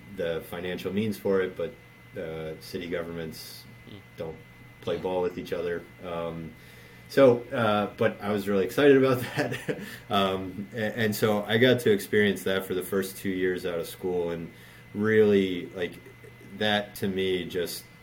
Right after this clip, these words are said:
Speaker 1: ignited something in me that I just, I loved. I was combining two things that I love and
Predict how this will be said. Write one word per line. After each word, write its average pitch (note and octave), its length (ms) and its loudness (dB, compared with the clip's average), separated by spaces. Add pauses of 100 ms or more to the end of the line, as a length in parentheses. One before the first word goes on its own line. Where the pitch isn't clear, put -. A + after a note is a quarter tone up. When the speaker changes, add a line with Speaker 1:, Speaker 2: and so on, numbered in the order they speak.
Speaker 1:
ignited F#2 720 -2
something E2+ 460 -6
in E2 160 -6
me E2 160 -6
that E2 160 -6
I F2 140 -4
just, E2 320 -8 (180)
I F#2+ 80 -4
loved. E2+ 540 -4
I E2+ 160 -2
was E2 160 -6
combining F2+ 640 -6
two G#2+ 240 -4
things F#2+ 360 -4
that F2 140 -2
I E2+ 60 -2
love F2+ 480 -2 (540)
and E2+ 320 -6